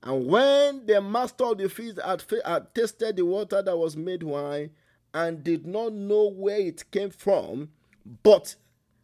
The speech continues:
the servant, I want you to take note of that, but the servant who had drawn the water knew.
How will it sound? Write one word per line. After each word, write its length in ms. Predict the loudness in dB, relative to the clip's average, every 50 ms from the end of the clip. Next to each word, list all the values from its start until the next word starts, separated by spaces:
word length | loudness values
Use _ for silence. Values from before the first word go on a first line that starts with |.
| _ _ _
the 180 | -2 0 0
servant, 680 | 0 0 -4 -6 -4 -4 -4 -6 -6 -10 -10 -12 -18 -16 -12
I 60 | -10
want 200 | -10 -10 -10 -12
you 60 | -14
to 120 | -14 -16 -6
take 240 | -6 -6 -4 -4
note 120 | -6 -4 -4
of 120 | -4 -6
that, 280 | -6 -10 -10 -14 -18 -20 _ _ _ _ _ _
but 280 | 4 4 4 4 4 0
the 100 | 0 0
servant 560 | 0 2 4 4 6 6 4 2 2 0 -4 _ _ _ _ _ _
who 360 | -2 2 2 2 2 0 -4 _ _ _ _ _ _ _ _ -10
had 340 | -6 -4 -4 -6 -6 -10 -16
drawn 320 | -8 -4 -2 -2 -2 -2
the 120 | -2 -2 0
water 460 | 2 0 0 0 -2 -8 -12 -12 -12 -12
knew. 640 | -10 -4 2 8 10 10 10 10 8 6 -2 -8